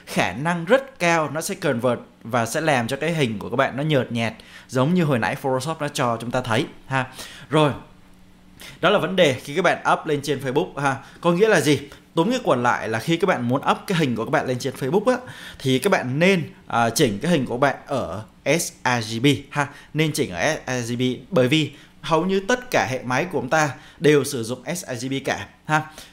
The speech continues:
Tuy nhiên, à, tất nhiên là nói, nói như vậy thì nó là một phần yếu tố để, để cái hình của chúng ta nó không bị thay đổi quá nhiều thôi. Bởi vì cái chất lượng hiển thị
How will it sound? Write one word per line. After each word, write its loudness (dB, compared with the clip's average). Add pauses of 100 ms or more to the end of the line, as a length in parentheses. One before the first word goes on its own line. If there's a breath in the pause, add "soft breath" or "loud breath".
Tuy 4
nhiên, 2
à, 0
tất -2
nhiên 0
là 2
nói, 4
nói 2
như 0
vậy -2
thì 0
nó 0
là 4
một 2
phần 0
yếu 2
tố 4
để, -2
để -4
cái -2
hình 0
của -6 (100)
chúng -6
ta 2
nó -4
không -2
bị -2
thay 0
đổi 0
quá 2
nhiều 6
thôi. 2 (460 loud breath)
Bởi 0
vì 0
cái 2
chất 2
lượng 4
hiển -4
thị -2